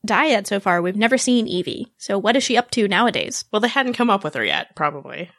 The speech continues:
Speaker 2: <laughs>
Speaker 1: Well, I know, but <laughs>
Speaker 2: I know I'm being a smartass. <laughs>
Speaker 1: So Trina's fingertip magnets, I feel like those would be difficult.
Speaker 2: Right?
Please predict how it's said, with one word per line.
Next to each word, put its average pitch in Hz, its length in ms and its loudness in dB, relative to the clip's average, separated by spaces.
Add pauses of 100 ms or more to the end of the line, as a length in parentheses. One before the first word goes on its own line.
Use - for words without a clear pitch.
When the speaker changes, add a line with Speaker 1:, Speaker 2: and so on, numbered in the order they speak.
Speaker 2:
<laughs> - 240 -2 (200)
Speaker 1:
Well, 302 140 2
I 370 140 4
know, 190 300 2 (140)
but - 180 2 (800)
<laughs> - 840 -8
Speaker 2:
I 233 140 2
know 226 260 2
I'm 196 320 0 (760)
being 180 180 2
a 180 40 0
smartass. 147 580 -2 (140)
<laughs> - 280 -2 (1600)
Speaker 1:
So 285 160 0
Trina's 403 460 2
fingertip 320 640 0
magnets, 220 880 -2 (800)
I 254 140 -4 (100)
feel 427 240 -2
like 415 200 -2
those 311 300 0
would 247 240 2 (540)
be 269 140 0
difficult. - 760 0 (540)
Speaker 2:
Right? 240 540 2